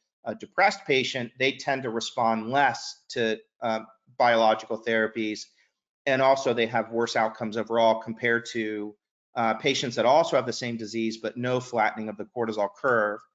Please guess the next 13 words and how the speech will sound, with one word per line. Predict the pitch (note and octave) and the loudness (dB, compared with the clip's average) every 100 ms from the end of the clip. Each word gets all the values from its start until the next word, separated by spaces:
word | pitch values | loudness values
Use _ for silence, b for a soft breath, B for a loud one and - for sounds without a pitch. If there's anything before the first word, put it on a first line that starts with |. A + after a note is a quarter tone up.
| b b b b - | b b b b -8
So | - D#3+ | 2 2
how | D3 G3+ | 2 -2
do | D#4+ | -2
we | C4 G#3 | 0 -2
deal | C3 D3 D#3 | 0 4 4
with | C#3+ | 4
this? | A#2 G#2 - | 2 -2 0
How | D3+ | 0
do | D#3 | 2
we | D#3 | 0
protect | D3 C3 - C3 - | -2 -4 0 0 -2
the | A2+ | -8
brain? | A2+ A#2 B2+ A#3 | -2 0 0 -4